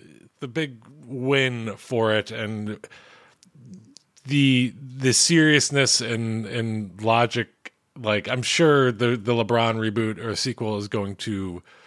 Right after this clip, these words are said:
uh, just not have fun. It's gonna, like, it's gonna be like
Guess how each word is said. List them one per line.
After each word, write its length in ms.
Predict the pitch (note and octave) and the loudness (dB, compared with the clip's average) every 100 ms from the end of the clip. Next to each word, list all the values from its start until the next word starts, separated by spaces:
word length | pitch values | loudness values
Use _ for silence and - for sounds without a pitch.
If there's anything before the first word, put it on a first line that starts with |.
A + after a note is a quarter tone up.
| - _ _ | -20 _ _
uh, 160 | G2 F#2 - _ _ _ _ _ | -10 -10 -10 _ _ _ _ _
just 200 | - B2+ | -6 0
not 120 | F#3+ | 2
have 140 | F3+ F3+ | 2 0
fun. 340 | C3 C#3 - | 2 2 0
It's 140 | - - | -10 -4
gonna, 180 | E3 D#3+ | 0 0
like, 220 | D3 D3 | 2 0
it's 160 | C#3+ - | -2 -2
gonna 220 | E3 E3 | 0 2
be 160 | D3+ D#3+ | 2 4
like 280 | D3+ - | 4 0